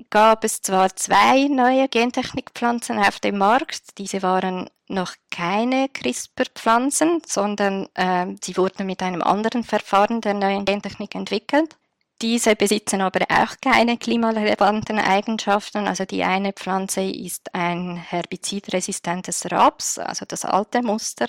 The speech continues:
das, äh, man schon bei der alten Gentechnik gesehen hat. Und die andere ist eine Sojasorte mit weniger gesundheitsschädigenden Transfetten.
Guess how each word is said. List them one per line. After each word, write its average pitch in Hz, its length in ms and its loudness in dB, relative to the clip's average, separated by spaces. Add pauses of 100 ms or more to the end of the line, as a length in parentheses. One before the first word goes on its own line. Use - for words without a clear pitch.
(100)
das, - 460 -12
äh, 185 440 -4
man 190 440 -12
schon 185 140 -8
bei 185 160 -4
der - 160 -10
alten 180 320 -4
Gentechnik 240 600 -4
gesehen 226 480 -2
hat. 226 300 -4
Und 202 240 0
die 196 220 0
andere 202 480 4
ist - 320 -4
eine 180 300 0
Sojasorte 180 1080 0 (400)
mit 185 640 -4
weniger 170 480 -4
gesundheitsschädigenden 165 1400 -4
Transfetten. - 1120 -4